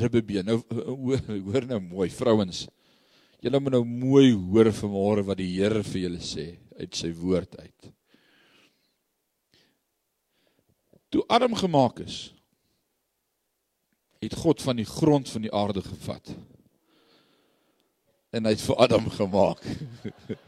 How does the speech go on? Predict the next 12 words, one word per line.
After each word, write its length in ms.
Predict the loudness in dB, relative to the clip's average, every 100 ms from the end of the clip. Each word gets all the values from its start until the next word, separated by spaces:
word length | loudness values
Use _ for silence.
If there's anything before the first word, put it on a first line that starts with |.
| -20 -20
<laughs> 1080 | _ -20 -20 _ -20 _ -20 -20 -20 0
Hier 100 | 4
is 60 | 4
'n 80 | 8
broer 240 | 12 12
wat 120 | 12
nou, 120 | 10 10 8 8
hy 120 | 6
het 80 | 8
'n 100 | 10
openbaring 580 | 8 10 12 12 10 4
gehad. 360 | 2 4 4